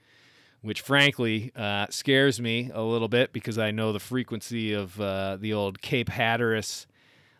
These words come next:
low pressure system is still pretty high. Normally I go up in June, but we've had a few people, uh, take off from the boatyard, and the earlier I can get there, the better. So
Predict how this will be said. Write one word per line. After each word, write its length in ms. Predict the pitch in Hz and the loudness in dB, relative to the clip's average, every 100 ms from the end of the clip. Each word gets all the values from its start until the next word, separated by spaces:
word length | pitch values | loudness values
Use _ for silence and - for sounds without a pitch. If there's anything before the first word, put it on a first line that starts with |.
| _ | _
low 220 | 107 120 | 0 0
pressure 420 | - 139 147 131 | 4 4 4 2
system 560 | 113 117 101 - 113 120 104 | -2 -2 -2 -2 -4 -4 -2
is 320 | 107 104 95 | 0 0 -2
still 300 | - 117 107 | -4 -2 0
pretty 240 | 131 113 | -2 -2
high. 340 | 98 104 107 117 | 0 2 2 2
Normally 440 | 117 139 139 127 | 4 4 4 4
I 100 | 120 | 4
go 160 | 120 123 | 2 0
up 120 | 117 | 0
in 120 | 110 | -4
June, 440 | 120 120 123 131 | -2 0 0 0
but 320 | 113 110 98 - - | -2 -2 -2 -4 -10
we've 220 | 110 107 | -8 -4
had 180 | 120 110 | -2 -2
a 60 | 104 | -4
few 240 | - 113 | -4 -4
people, 560 | - 120 113 110 104 - _ - - _ _ - | -4 -6 -4 -4 -4 -10 _ -20 -20 _ _ -12
uh, 300 | 101 101 101 | -6 -4 -4
take 240 | - 131 117 | 2 2 4
off 260 | 120 120 | 4 4
from 200 | - 120 | 2 -4
the 80 | 110 | -2
boatyard, 680 | 101 120 110 123 127 139 139 | 2 2 4 4 4 4 0
and 500 | 113 104 101 101 101 | -4 -4 -2 -4 -4
the 80 | 104 | -4
earlier 400 | 107 120 117 113 | 2 2 4 4
I 80 | 113 | 2
can 140 | 113 | 0
get 200 | 110 107 | -4 -4
there, 220 | - 117 113 | 0 0 0
the 100 | 95 | -2
better. 460 | 110 110 127 139 | 0 2 0 -2
So 460 | - - 101 98 | -8 -6 -4 -4